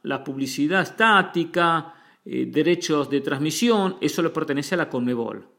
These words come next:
Entonces tenían los comités organizadores que recibir algo de dinero. Bueno,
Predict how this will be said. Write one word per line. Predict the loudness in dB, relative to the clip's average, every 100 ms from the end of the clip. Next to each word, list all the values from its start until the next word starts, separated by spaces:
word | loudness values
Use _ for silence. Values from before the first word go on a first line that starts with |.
| _ _ _
Entonces | -8 -4 -2
tenían | 2 4 4 4 2 -2 -10 _ _ -10
los | -6
comités | -4 -2 0 0
organizadores | 0 -2 0 0 0 2 4 2
que | 0
recibir | -4 0 2 2
algo | 2 0 0
de | 0
dinero. | 0 -2 -4 -8 -12 _
Bueno, | -6 -4 -4